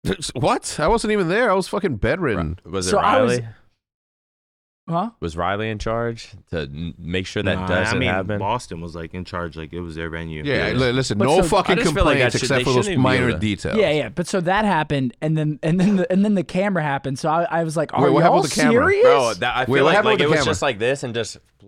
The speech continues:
Speaker 2: flops
Speaker 3: On its
Speaker 2: forward right
Speaker 3: face.
Speaker 2: on the
Speaker 3: Like,
Speaker 1: Wait,
Speaker 3: on
Speaker 1: some-,
Speaker 3: the,
Speaker 2: I'm
Speaker 3: on the
Speaker 2: surprised
Speaker 3: lens.
Speaker 2: it doesn't
Speaker 1: Wait,
Speaker 2: break
Speaker 1: this,
Speaker 2: it.
Speaker 1: did somebody,
Speaker 2: Like,
Speaker 1: like,
Speaker 2: what
Speaker 1: back
Speaker 2: if
Speaker 1: up
Speaker 2: that
Speaker 1: into
Speaker 2: did
Speaker 3: Well, no,
Speaker 1: it,
Speaker 3: so
Speaker 1: or
Speaker 3: they put, like, a picture wall, like, literally on the other side, like, probably this far away from the cameras.
Speaker 1: Yeah.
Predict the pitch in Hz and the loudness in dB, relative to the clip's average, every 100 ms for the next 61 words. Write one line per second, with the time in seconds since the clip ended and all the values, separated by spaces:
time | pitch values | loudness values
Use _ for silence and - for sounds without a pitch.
0 | _ _ 110 117 202 226 113 127 117 110 | _ _ -4 -2 2 2 4 2 2 2
1 | 117 117 113 98 - _ _ _ _ 170 | 0 0 -2 -4 -12 _ _ _ _ -2
2 | 143 220 233 220 202 226 220 196 151 123 | 2 4 4 4 4 4 4 4 2 0
3 | - 95 110 101 73 151 - 135 - 131 | -4 -6 -4 -6 -2 -2 0 -2 -2 -2
4 | - 156 170 131 98 - - _ _ _ | 0 0 0 -2 -6 -18 -20 _ _ _
5 | 123 185 196 160 214 170 214 277 208 240 | -2 0 0 0 0 2 4 4 2 2
6 | 220 - 277 262 196 - 302 - 262 196 | 0 -2 -4 -2 -4 -4 -6 -4 -4 -2
7 | 165 143 139 170 165 170 220 247 214 190 | 0 -2 -2 -4 -6 -2 -2 0 -2 -2
8 | 180 202 202 196 180 190 175 185 156 123 | -2 -2 -2 -2 -4 -4 -4 -2 -4 -6
9 | - 254 220 151 135 139 147 208 - 214 | -8 -4 -4 -6 -14 -12 -6 -4 -4 -2
10 | 185 170 190 202 180 156 165 180 254 302 | -2 -2 -4 -6 -12 -10 -8 -6 -6 -2
11 | - 87 | -2 -2